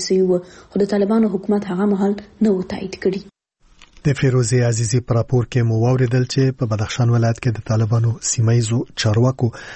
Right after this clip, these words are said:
Speaker 2: د کوکنارو د کښت په تور یو سلو دېرش کسان نیولي دي او محکمې ته یې معرفي کړي دي. په دې اړه د نور تفصیل لپاره مې د پرزیدلي جمهوري نظام د مخدرو موادو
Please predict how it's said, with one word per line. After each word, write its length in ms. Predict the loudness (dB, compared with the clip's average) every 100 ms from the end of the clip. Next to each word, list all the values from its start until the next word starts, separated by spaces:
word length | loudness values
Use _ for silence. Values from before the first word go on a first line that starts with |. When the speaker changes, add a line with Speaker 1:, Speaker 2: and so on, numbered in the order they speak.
| -10 -2
Speaker 2:
د 100 | -2 0
کوکنارو 420 | 0 2 2 0 0
د 100 | -4 -2
کښت 260 | -4 -4 -6
په 100 | -4 0
تور 180 | -2 -4 -20 _ _ -2
یو 80 | -2 -2
سلو 220 | -2 -2
دېرش 340 | 0 0 0 -4 -6
کسان 340 | -4 -2 -2 0
نیولي 300 | 2 2 2 0
دي 60 | 0
او 20 | -2
محکمې 400 | -6 -2 0 2
ته 100 | 0
یې 180 | -2 -2
معرفي 320 | -2 -2 -6 -8 -2
کړي 200 | -2 0
دي. 80 | -4 -6 -16 -14 -10 0
په 60 | 2
دې 60 | 2
اړه 140 | 0 2
د 20 | 2 0 -4 -6 0 2
نور 220 | 2 0 -4 -4
تفصیل 500 | -4 -4 0 0 0 -2
لپاره 280 | -2 -2 0
مې 100 | -2 -6 -4
د 160 | -2 0 0
پرزیدلي 500 | -2 0 0 2 0 0
جمهوري 300 | 2 2 2
نظام 320 | 2 0 -2 -2
د 100 | -2
مخدرو 420 | -2 -2 0 2 2
موادو 300 | 2 0